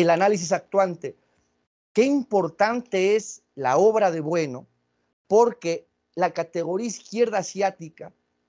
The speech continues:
cómo nos ayuda cuando empieza el debate, eh, ¿qué es China? ¿Es de derecha, es de izquierda? ¿Es capitalista, es socialista? Entonces, claro, eh, enfrentar la estructura política china, su evolución económica, como tú bien decías,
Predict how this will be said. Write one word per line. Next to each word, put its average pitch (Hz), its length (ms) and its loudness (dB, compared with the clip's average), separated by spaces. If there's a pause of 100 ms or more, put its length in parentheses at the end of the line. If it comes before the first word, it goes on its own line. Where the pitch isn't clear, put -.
(180)
cómo 269 280 2
nos 208 240 -8
ayuda 202 420 -6
cuando 170 280 -2
empieza 214 500 -2
el 214 120 2
debate, 214 520 0 (320)
eh, 165 120 -12
¿qué 269 140 2
es - 100 0
China? 233 420 -2
¿Es 196 160 4
de 240 80 4
derecha, 240 380 6
es 226 60 -6
de 240 40 -6
izquierda? 196 420 -2
¿Es 160 60 -8
capitalista, 220 680 -2
es 220 60 -4
socialista? 202 680 -4 (200)
Entonces, 175 260 -8
claro, 220 360 2 (320)
eh, 151 380 2 (100)
enfrentar 175 760 0
la 175 120 -2
estructura 233 560 -2
política 202 500 -8
china, 170 380 -8
su 240 240 2
evolución 220 520 2
económica, 196 420 -4
como 165 220 -8
tú 202 140 -10
bien 190 240 -2
decías, 160 640 -4